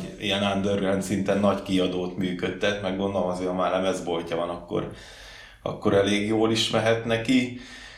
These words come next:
Csebe van a, az Ultima Ratio, azzal cseréltem most, ott ő vele találkoztam is egyébként, ő fanzint csinál, akkor a kiadót csinálja, van mellette zenekara is,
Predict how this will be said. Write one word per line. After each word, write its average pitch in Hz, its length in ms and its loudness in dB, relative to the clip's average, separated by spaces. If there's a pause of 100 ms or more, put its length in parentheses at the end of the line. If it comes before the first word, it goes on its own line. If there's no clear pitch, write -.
(120)
Csebe 110 340 6
van 98 240 4
a, 95 360 4 (420)
az - 320 -6 (100)
Ultima 113 840 6 (100)
Ratio, 113 840 6
azzal 101 440 6
cseréltem 104 640 2
most, 110 300 0 (460)
ott 101 360 0 (160)
ő 110 160 12
vele 110 220 10
találkoztam 101 800 6
is 101 160 6
egyébként, 87 580 -2
ő 92 80 -6
fanzint 104 640 4
csinál, 104 680 4
akkor 85 300 -6
a - 100 -6
kiadót 117 580 6
csinálja, 120 680 6
van 110 180 6
mellette 92 360 0
zenekara 113 600 4
is, 123 180 0